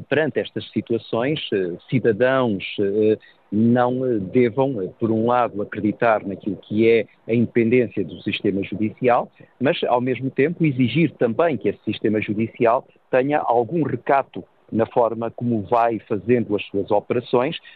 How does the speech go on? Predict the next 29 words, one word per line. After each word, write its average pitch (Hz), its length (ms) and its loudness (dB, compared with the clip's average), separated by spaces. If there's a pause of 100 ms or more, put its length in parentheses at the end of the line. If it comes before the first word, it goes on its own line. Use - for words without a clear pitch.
(180)
que 165 80 4
em 147 80 4
muitas 143 460 2
situações 117 720 -2
nos 107 240 -2
deixam, 113 420 2 (260)
por 117 120 0
um 120 160 2
lado, 123 280 -2
provas 135 440 0 (340)
de 107 140 -4
quebra 110 440 0
de 101 480 -4
sigilo 104 600 0
de, 95 180 -6
de 95 320 -6
justiça 143 560 0 (240)
e, - 220 -2
por 110 160 -2
outro 107 260 -2
lado, 107 320 2
parecem 113 400 0
às 107 140 0
vezes 110 320 -2
até 120 380 0 (300)
querer 139 360 2
a 101 80 4
atenção 110 480 -2
mediática 110 760 0